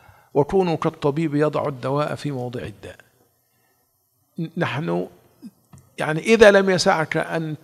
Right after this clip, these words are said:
تقول حقا فاسكت ولا تقل باطلا. إذا، إذا، إذا لم تتمكن من أن تقول حقا فاسكت ولا،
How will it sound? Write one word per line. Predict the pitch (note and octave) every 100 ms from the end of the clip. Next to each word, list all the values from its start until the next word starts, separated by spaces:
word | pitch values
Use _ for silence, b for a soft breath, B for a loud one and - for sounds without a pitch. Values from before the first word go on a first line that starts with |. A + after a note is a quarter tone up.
| -
تقول | D3 - F#3 F3 D#3
حقا | A#2+ - F#3+ _ - F#3+ G3+ _
فاسكت | - G3+ - - F#3+
ولا | A#3+ A#3
تقل | F#3+ E3 B2+
باطلا. | - A#2 - A2 G#2+ - _ _ _ _ _ _ _ _ _ _ _ _ _ _ _ _ -
إذا، | D3 D#3+ D#3+ -
إذا، | F#3 F#3 E3+
إذا | F#3 F3 E3+
لم | G3+
تتمكن | F#3 D#3+ D#3+ E3 - C#3+
من | D3
أن | D#3+ C3
تقول | - - E3+ D#3+
حقا | - D3+ - E3+ D#3+ -
فاسكت | - A3+ - - A3 -
ولا، | G#3+ G3